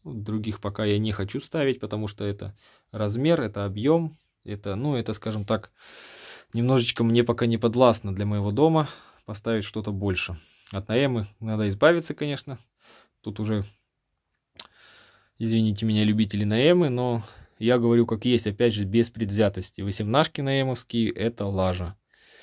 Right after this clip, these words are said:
Ширики наэмовские — это как бы очень неплохой вариант, реально. То есть, если сгорит Юрин динамик при тех условиях, что я с ним делаю, ну, как бы при положенных условиях, то, Юра,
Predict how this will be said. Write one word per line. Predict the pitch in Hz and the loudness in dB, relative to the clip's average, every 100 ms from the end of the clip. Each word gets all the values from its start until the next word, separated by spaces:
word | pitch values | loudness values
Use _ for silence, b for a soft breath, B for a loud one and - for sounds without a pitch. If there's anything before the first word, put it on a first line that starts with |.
| b b b b b _ | b b b b b _
Ширики | - - 147 160 165 | -6 2 4 4 2
наэмовские — | 139 139 135 123 - 120 - | 0 2 0 -2 -2 -2 0
это | 117 123 107 - _ | -2 -2 -4 -8 _
как | - 113 107 | -2 0 2
бы | 110 - _ _ _ - | -2 -2 _ _ _ 0
очень | 135 120 - | 4 4 2
неплохой | 101 98 104 - 113 | -2 -2 -4 -2 0
вариант, | 104 98 92 87 | 0 0 -2 -4
реально. | 92 90 87 87 - - | -4 -2 -4 -8 -12 -10
То | |
есть, | 95 90 _ _ b b b b | -8 -10 _ _ b b b b
если | 117 123 117 | 0 2 4
сгорит | 107 113 110 101 | 4 6 4 4
Юрин | 113 107 101 | 2 2 2
динамик | 98 113 180 190 - | 0 4 4 4 0
при | 151 | -6
тех | 147 151 - | -2 -2 -2
условиях, | 127 139 127 120 | -4 -2 0 -2
что | - | -2
я | 120 120 | -2 -2
с | |
ним | 117 113 | -4 -2
делаю, | 107 113 107 | 0 2 0
ну, | 110 104 | -2 -4
как | 110 98 | -4 -4
бы | 98 - b b b - | -6 -8 b b b -2
при | 123 | 4
положенных | 120 127 127 110 110 | 6 8 6 2 -4
условиях, | 107 101 113 104 101 - | -6 -6 -4 -2 -4 -4
то, | 131 | -2
Юра, | 113 113 117 101 | 0 2 0 -2